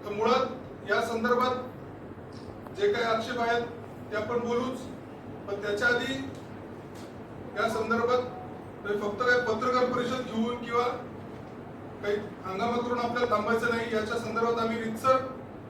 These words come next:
सेन्सॉर बोर्डला लिहिणार आहोत, झी स्टुडिओजला लिहिणार आहोत आणि जर त्यांनी ऐकलं नाही किंवा काही चर्चा केली नाही किंवा त्याच्यामध्ये त्यांना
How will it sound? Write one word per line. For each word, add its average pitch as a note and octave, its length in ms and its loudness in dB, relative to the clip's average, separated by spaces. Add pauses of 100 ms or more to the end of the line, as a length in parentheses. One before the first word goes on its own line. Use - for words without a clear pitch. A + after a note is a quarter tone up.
(800)
सेन्सॉर G3+ 280 0
बोर्डला A#3 300 4
लिहिणार A3 240 4
आहोत, A3+ 580 2
झी A3 180 -8
स्टुडिओजला A#3 460 -2
लिहिणार A3 360 2
आहोत A3+ 240 4 (360)
आणि - 220 -6 (180)
जर B3 260 0
त्यांनी A3 260 0
ऐकलं A#3 420 2
नाही G#3+ 300 2
किंवा A3+ 180 0
काही G#3+ 280 0
चर्चा A3 280 -2
केली A3 340 -2
नाही A3+ 200 2
किंवा A3+ 240 0
त्याच्यामध्ये A#3 520 2 (960)
त्यांना G#3 260 4